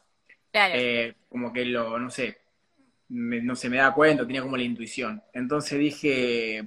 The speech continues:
Speaker 2: "¿Por qué no le digo a Pema?". Tenía un par de, una lista de personas que quizá le podía llegar a gustar, y la primera de la lista era, era Pema, el primero, y le mandé,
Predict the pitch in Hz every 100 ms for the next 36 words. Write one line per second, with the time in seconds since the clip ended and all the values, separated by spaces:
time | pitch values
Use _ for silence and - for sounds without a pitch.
0 | - 151 165 156 156 139 165 160 160 170
1 | - 135 123 127 127 120 117 131 131 143
2 | 135 117 107 110 135 120 113 127 110 123
3 | 110 120 123 139 151 135 110 120 127 123
4 | 117 120 - 117 95 104 113 135 131 131
5 | - 110 110 120 123 139 - - - -
6 | _ 131 135 127 120 135 156 196